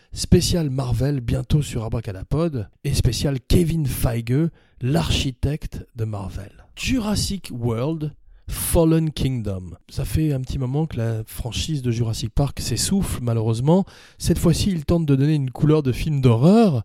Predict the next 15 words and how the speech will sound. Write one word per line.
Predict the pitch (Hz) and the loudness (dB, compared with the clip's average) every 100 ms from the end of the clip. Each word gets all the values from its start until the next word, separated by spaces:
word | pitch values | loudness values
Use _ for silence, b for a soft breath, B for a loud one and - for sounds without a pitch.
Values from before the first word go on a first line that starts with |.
| - | -2
Abracadapod | 156 160 156 139 127 160 | -2 0 0 0 2 2
n'ira | 151 123 127 | 0 -4 -4
probablement | - 139 143 143 | 0 0 2 0
pas | 127 | 0
le | 113 | 0
voir | 123 | 0
en | 110 | 0
salle, | - 131 147 170 - B B B | -2 0 2 0 -2 B B B
même | 127 170 170 | 0 2 2
si | 185 | 2
Abracadapod | 156 151 151 175 170 | 2 2 2 2 2
aime | 151 | 4
bien | 165 180 | 4 2
Chris | - 143 - | 0 0 -2
Pratt | - 147 - - | -4 -8 -8 -14